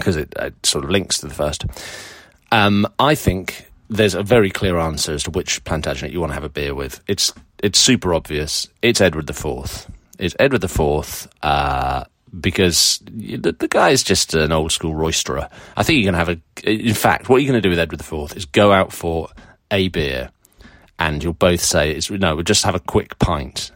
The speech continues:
And then at three o'clock in the morning, when you're in central London, one of those weird little Spanish bars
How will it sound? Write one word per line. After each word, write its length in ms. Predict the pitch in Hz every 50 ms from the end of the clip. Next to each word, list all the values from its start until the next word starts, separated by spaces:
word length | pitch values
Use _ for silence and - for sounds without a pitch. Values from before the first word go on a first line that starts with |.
| - _ -
And 180 | 87 80 78 73
then 380 | - 78 76 76 73 78 73 - -
at 180 | 85 78 -
three 340 | - - - - 104 101 95
o'clock 280 | 90 - - 87 - -
in 60 | 82
the 60 | 85
morning, 520 | 85 85 85 82 78 71 67 69 71 73 - - - - - - - - -
when 120 | 82 85
you're 120 | 85 82
in 60 | 82 78
central 440 | - - 101 95 80 - 85 80
London, 380 | 80 82 85 82 - 73 73 78
one 100 | 78 80
of 40 | 78
those 160 | 78 76 78
weird 280 | 87 87 85 87 85 82
little 160 | 78 - 82
Spanish 480 | - - - 90 85 87 82 78 -
bars 580 | - - 78 73 69 67 65 65 - - -